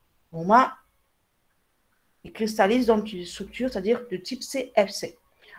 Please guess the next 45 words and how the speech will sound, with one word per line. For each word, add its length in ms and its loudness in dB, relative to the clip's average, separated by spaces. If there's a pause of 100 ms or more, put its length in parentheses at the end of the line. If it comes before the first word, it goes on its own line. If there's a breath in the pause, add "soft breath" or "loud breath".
Donc 180 -4
là, 140 4
c'est 120 0
ce 60 -6
qu'on 160 0
a 80 0
fait. 240 2 (1000)
On 120 -2
a 80 0
pris 300 -2 (320 loud breath)
l'origine 440 4
sur 200 0
l'anion, 300 6 (200)
d'accord ? 440 0 (220)
De 160 4
base, 320 8
c'est 80 -6
la 140 4
base. 400 6 (500)
Origine 380 2
sur 220 2
l'anion. 320 2 (380)
Sauf 280 6
si 140 -4
on 140 2
vous 160 -2
dit 180 0
de 100 2
changer, 440 -4 (260)
d'accord ? 340 0 (800 soft breath)
Donc, 280 -2 (500)
C 260 -2
F 160 10
C, 200 0
ça 160 2
veut 120 -4
dire 240 -10
quoi ? 200 6
La 140 2
base 300 2
Tana, 340 -6
les 200 -2
anions, 360 -2
ils 260 -12
occupent 360 -10